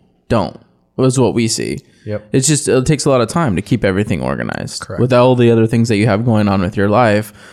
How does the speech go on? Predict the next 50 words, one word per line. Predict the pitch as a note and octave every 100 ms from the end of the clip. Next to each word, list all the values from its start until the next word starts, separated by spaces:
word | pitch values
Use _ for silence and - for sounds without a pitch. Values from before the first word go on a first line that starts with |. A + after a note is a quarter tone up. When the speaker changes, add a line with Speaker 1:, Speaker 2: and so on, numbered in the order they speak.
| - -
Speaker 1:
you | -
know, | G#2+ F#2+ G2+
once | B2+ B2 A#2 A#2
a | A#2+
month, | A2+ A#2+ A2 G#2+ -
do, | A2+ G#2+
are |
you | A2 G#2+
really | A2 G#2+
spending | A#2 G#2+ G#2
the | G2
time | - G#2+
of | G2+ F#2+
opening | G#2 G#2+ G2+ G2
up | A#2
all | G2 F#2+
of | F#2+
your | F#2+
statements | - A#2 A2 F2 G#2
and | G#2+
writing | G#2 F#2 G2+
them, | F#2+ F2+ A2+ - _
you | A2+
know, | F#2+
the | F2
account | F2 B2 E2+
balances | G2+ F2 G#2 G2+ A#2
down | G2+ D#2+
to | -
come | - G#2
up | D#2 -
with | -
your | B1
balance | D#2+ B2 A2 C#2
sheet? | - E2
It's | F#2 -
just | E2+ - _ - _ _ -
a | A2
task | - C3 A2 - -
that | - - - _ _ - A2+
doesn't | C3+ A#2+
interest | B2+ C3 C3 B2
a | G#2
lot | G#2
of | E3 -
people | A2+ - G2+
to | G#2
do | A2 C#3 B2
every | E2 -
month. | F2+ D#2 -